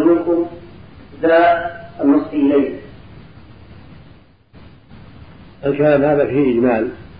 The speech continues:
Speaker 2: كثير من الناس قد يسمي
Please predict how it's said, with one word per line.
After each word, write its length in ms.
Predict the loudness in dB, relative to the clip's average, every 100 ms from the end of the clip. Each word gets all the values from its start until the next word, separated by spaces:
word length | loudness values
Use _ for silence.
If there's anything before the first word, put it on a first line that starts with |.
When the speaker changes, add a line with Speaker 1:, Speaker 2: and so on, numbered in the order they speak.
| -20 -20 -20 -20 -20 -20 -20 -20 -12
Speaker 2:
كثير 240 | -6 0 2
من 100 | 2
الناس 400 | 2 2 2 0 -4 -20 -20 -20 _ -20 -20 -20 _ _ _ -20 -20 -20 -20 -8
قد 140 | -4 -4
يسمي 560 | 2 4 6 4 0